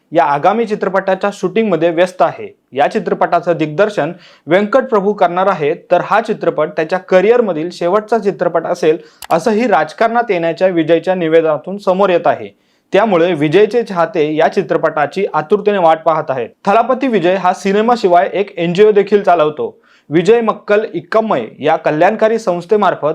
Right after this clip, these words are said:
तो अनेक गरजूंची मदतही करत असतो. आणि आता हाच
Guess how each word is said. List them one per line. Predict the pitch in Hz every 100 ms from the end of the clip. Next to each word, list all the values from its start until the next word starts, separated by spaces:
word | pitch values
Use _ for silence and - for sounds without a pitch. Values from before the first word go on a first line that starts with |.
| 160
तो | 190
अनेक | 156 196
गरजूंची | 175 175 147 175 180
मदतही | 202 165 185 185 185
करत | 175 165 147
असतो. | 123 - 107 - - -
आणि | 165 202
आता | - - 165
हाच | 185 233